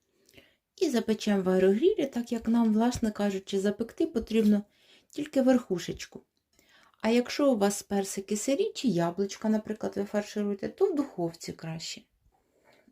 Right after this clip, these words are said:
Отже, готуємо творожний фаршик, начинку нашу. Можна на блендері, ну, мене влаштовує, щоб були крупинки. Сир, яйце, дрібку солі.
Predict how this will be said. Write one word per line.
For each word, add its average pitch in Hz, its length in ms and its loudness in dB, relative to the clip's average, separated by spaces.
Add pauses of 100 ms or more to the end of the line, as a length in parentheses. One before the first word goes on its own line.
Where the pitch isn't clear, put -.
Отже, 185 280 -4
готуємо 202 480 -2
творожний 180 580 -2 (240)
фаршик, - 360 -10
начинку 214 520 -2
нашу. 240 280 -6 (600)
Можна 220 320 0
на 175 140 -6
блендері, 339 600 0 (300)
ну, 254 100 4
мене 294 260 4
влаштовує, 175 520 -4
щоб 175 240 -12
були 175 180 -8
крупинки. 170 800 -16
Сир, 269 560 -4 (520)
яйце, 240 840 -8 (380)
дрібку 220 460 -4
солі. 240 680 -2